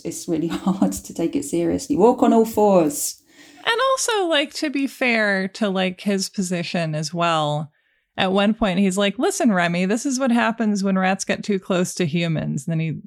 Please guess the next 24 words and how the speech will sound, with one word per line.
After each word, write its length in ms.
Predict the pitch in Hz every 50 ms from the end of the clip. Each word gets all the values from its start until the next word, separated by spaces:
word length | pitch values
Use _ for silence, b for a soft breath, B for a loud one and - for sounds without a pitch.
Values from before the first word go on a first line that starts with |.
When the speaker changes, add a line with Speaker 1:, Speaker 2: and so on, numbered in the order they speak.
| -
Speaker 2:
there's 240 | 165 165 160 151 151
all 160 | 156 151 156
these 240 | 151 156 160 147 139
dead 260 | 143 - 151 143 143
rats 540 | 147 147 143 143 147 156 160 - - - - b b b b b b b b b b
that 140 | - 160 160
we 140 | 160 165 160
see. 260 | 151 - - 170 165
And 100 | 170 165
it's 160 | 175 180 -
like, 240 | - 196 190 190 - -
yeah, 480 | 349 427 440 392 240 156 - - 185 - _
the 80 | - 247
humans 500 | 233 - 320 359 392 392 392 349 302 240
in 120 | 262 262 233
this 200 | 226 240 - -
movie 680 | 220 220 220 220 202 214 208 208 202 202 214 196 - _ _ _ _ _ _ _ _ _
were 200 | - 196 214 226
amazingly 640 | 233 240 247 285 330 381 349 - 349 294 285 262 226
good-natured 720 | 220 233 220 202 202 196 185 185 185 - - 190 160 160
about 260 | 156 156 175 165 160
accepting 640 | 160 165 - - 180 170 - - 185 175 170 165 160
that 200 | 160 160 - -
they're, 260 | - 160 156 143 -